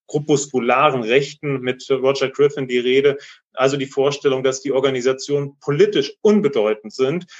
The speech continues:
dass sie aber, wenn die Zeit gekommen ist, nämlich wenn es eine gesellschaftspolitische Krise gibt, aus der man resultieren kann, aus der man so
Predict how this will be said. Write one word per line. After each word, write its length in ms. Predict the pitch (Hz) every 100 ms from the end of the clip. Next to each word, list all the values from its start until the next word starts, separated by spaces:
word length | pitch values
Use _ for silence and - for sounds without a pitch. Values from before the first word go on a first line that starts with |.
| _ -
dass 180 | 139
sie 160 | 151 -
aber, 440 | 131 135 139 - _ _
wenn 260 | 147 175 143
die 100 | 139
Zeit 320 | - 139 139
gekommen 480 | 127 - 196 208 107
ist, 360 | 208 - - _ -
nämlich 460 | 135 135 139 -
wenn 120 | 139
es 120 | 139 -
eine 220 | 139 135
gesellschaftspolitische 1000 | 123 131 147 143 139 - 131 135 135 - _ -
Krise 360 | 151 185 127
gibt, 260 | 131 131 - - _ _
aus 200 | 139 135
der 160 | 147 143
man 240 | 143 127 - _ -
resultieren 640 | 131 131 - 170 175 143
kann, 260 | 135 127 135
aus 220 | 160 156
der 140 | 139 135
man 240 | 131 131 _
so 140 | -